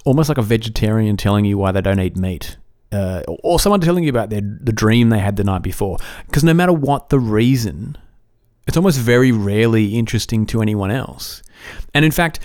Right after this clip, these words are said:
one reason it might be boring is that they're rationalizing a decision that was made almost entirely on emotion. When someone has the word family written on their arm and they say, "Oh, it represents family," or even if it's a picture,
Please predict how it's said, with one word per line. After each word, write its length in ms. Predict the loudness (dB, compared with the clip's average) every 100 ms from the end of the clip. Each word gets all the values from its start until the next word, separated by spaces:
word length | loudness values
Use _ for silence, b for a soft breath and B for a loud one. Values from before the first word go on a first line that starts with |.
| B B B B
one 180 | 2 4
reason 200 | 4 4
it 20 |
might 80 | 2
be 80 | 2
boring 320 | 2 2 2
is 60 | 0
that 60 |
they're 120 | 0
rationalizing 760 | 2 2 2 2 2 2 2 2
a 40 |
decision 320 | 0 0 0 0
that 60 |
was 120 | 0
made 400 | 0 2 2 -2 -4 0
almost 360 | 4 4 2
entirely 560 | -2 0 0 0 0 0
on 80 | 0
emotion. 500 | 0 -2 -2 -8 -14 _ _ _ B B
When 120 | 0
someone 220 | 4 4
has 280 | 2 0 0
the 80 | -2
word 240 | -2 -2
family 500 | -4 -4 -2 -2 -2
written 300 | -2 -4 -2
on 80 | -4
their 160 | -2 -2
arm 400 | -2 -6 -12 -16 _ _ b b b
and 140 | -6 -4
they 100 | -4
say, 280 | -4 -6 -6
"Oh, 160 | -6 -6
it 100 | -8 -20 -18
represents 600 | -10 -4 -2 -4 -8 -12
family," 720 | -16 -6 -2 -2 -4 -10 -14 -18 _
or 160 | 0 4
even 200 | 4 2
if 140 | -2 -4
it's 160 | -8
a 60 | -4
picture, 420 | -4 -4 -10 -12